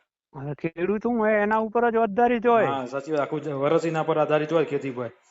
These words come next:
Speaker 2: કઈ ના
Speaker 1: હા.
Speaker 2: થાય તો ખેડૂતને નુકસાન જ જાય ને. શું કરે
Speaker 1: હા.
Speaker 2: પછી?
Speaker 1: ખર્ચો બધો ગાલવો પડે ને પછી
Speaker 2: સાચી વાત.
Speaker 1: આવકના ગજરાઈ થાય તો પછી શું હોય, પછી
Speaker 2: સાચી
Speaker 1: બીજી વખત તો કેમ કામ વાવવું એમ, એવું
Speaker 2: સાચી
Speaker 1: થયું
Speaker 2: વાત,
Speaker 1: હોય.
Speaker 2: સાચી વાત, સમજી ગયા. એટલે કે ભાઈ વરસ બે વરસ બગડે પછી ખર્યું તો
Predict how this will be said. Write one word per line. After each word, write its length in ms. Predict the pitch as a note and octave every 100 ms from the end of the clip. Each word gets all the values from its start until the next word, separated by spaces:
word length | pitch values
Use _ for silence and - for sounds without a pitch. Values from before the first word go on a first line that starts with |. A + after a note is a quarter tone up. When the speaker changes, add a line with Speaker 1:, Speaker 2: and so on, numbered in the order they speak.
| _ -
Speaker 2:
કઈ 120 | D#3
ના 60 |
Speaker 1:
હા. 140 | E3 E3
Speaker 2:
થાય 120 | E3
તો 80 | E3
ખેડૂતને 360 | E3 E3 E3+
નુકસાન 340 | E3+ D#3+ F3 F3+
જ 40 |
જાય 160 | F3+ G3+
ને. 160 | D3+ B2 _ -
શું 100 | F3
કરે 160 | C3+ C3
Speaker 1:
હા. 140 | C3
Speaker 2:
પછી? 180 | C#3 B2+ - _ _ _ -
Speaker 1:
ખર્ચો 340 | D#3+ E3+ A3
બધો 280 | G#3+ G#3 A#3
ગાલવો 380 | F#3+ G3 A3+ B3
પડે 200 | A3 A3
ને 80 | G3+
પછી 240 | F#3 F#3+
Speaker 2:
સાચી 580 | A3 G#3+ G#3+ G#3 A3+ D3+
વાત. 120 | B3+
Speaker 1:
આવકના 320 | A#3+ A#3 G3
ગજરાઈ 340 | G3+ A3+ A#3+ A3+
થાય 260 | G3 G#3
તો 180 | G3 G3+
પછી 140 | F#3+ G#3
શું 220 | A#3 B3
હોય, 200 | A3 G#3
પછી 140 | G3+
Speaker 2:
સાચી 160 | A3 F3+
Speaker 1:
બીજી 240 | G#3 A3
વખત 260 | A#3+ A#3+ A#3
તો 120 | A#3
કેમ 240 | A3 A#3
કામ 180 | G#3+ G3
વાવવું 380 | D#3 F3+ E3 D3
એમ, 180 | D#3+ C3+
એવું 260 | E3 G#3+ G3
Speaker 2:
સાચી 100 | B2
Speaker 1:
થયું 120 | C#3+
Speaker 2:
વાત, 80 | A#2+
Speaker 1:
હોય. 60 |
Speaker 2:
સાચી 220 | B2+ B2
વાત, 100 | B2
સમજી 340 | C3 C3 C3 A#2+
ગયા. 160 | G#2+ A2+ - _
એટલે 200 | - E3+
કે 80 | F#3
ભાઈ 220 | F#3 F3
વરસ 400 | D3 C#3+ D#3 E3
બે 120 | E3+
વરસ 220 | E3+ E3
બગડે 260 | D#3 D#3+ F3+
પછી 200 | D#3+ D#3
ખર્યું 260 | - D3
તો 140 | E3